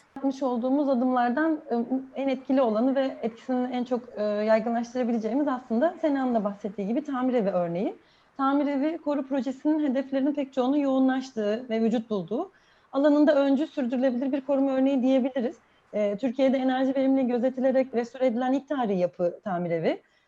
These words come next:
E, ve kültürel miras ve sürdürülebilirlik ilişkisini uygulamalar üzerinden güçlendirilmesi açısından hem süreciyle hem de sonucuyla, e, çok önemli bir, e, model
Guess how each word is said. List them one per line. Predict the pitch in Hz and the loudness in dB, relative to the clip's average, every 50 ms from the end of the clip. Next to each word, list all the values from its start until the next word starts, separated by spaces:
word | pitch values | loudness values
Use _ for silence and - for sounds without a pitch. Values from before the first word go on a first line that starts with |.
| _ _ _ | _ _ _
E, | - 220 220 226 220 | 0 2 4 6 6
ve | 277 269 269 | 6 4 4
kültürel | 269 277 277 233 269 269 262 269 269 | 2 0 -2 0 0 -2 0 2 2
miras | 262 262 254 247 247 254 254 - | 2 2 2 2 0 -2 -4 -4
ve | 247 | -4
sürdürülebilirlik | - - 220 214 220 240 240 233 254 269 262 254 269 | -2 -2 0 0 2 2 4 4 4 2 0 0 -2
ilişkisini | - 214 208 - - 196 180 - - 190 208 247 311 - _ _ _ _ _ _ - 220 269 302 294 269 - | -4 -6 -6 -6 -8 -10 -10 -8 -2 0 0 0 -2 -4 _ _ _ _ _ _ 0 2 4 4 4 2 2
uygulamalar | 247 247 214 254 254 262 269 269 254 | 0 0 2 2 2 2 4 2 2
üzerinden | 233 208 202 220 208 233 254 254 | 2 0 0 -2 -2 -2 -2 -2
güçlendirilmesi | 233 226 233 247 240 233 240 233 233 240 233 233 262 | -4 -4 -4 -2 0 0 0 0 0 -2 -2 -2 -4
açısından | 214 208 - - - 190 220 269 330 392 330 | -6 -6 -8 -10 -8 -6 -4 -4 -4 -2 0
hem | 311 320 311 302 311 302 302 | 2 2 4 4 2 0 -2
süreciyle | - - 247 220 214 190 180 214 214 240 320 | -4 -4 0 0 0 0 0 0 0 2 2
hem | 339 349 302 311 277 277 302 | 0 0 0 -2 0 0 -2
de | 294 | -2
sonucuyla, | - 320 294 277 240 180 208 196 226 320 330 339 - - _ _ _ - | -2 -2 0 0 0 0 0 0 2 0 0 -2 -6 -20 _ _ _ 0
e, | - 240 247 | 2 2 2
çok | 247 311 262 | 2 0 0
önemli | 294 302 302 302 302 302 311 302 262 | 2 2 4 4 4 4 4 4 4
bir, | 254 196 - - _ _ _ _ | 2 2 0 -6 _ _ _ _
e, | - 196 196 190 190 | -2 0 2 4 4
model | 190 190 190 190 185 262 311 330 | 4 4 2 2 2 2 0 0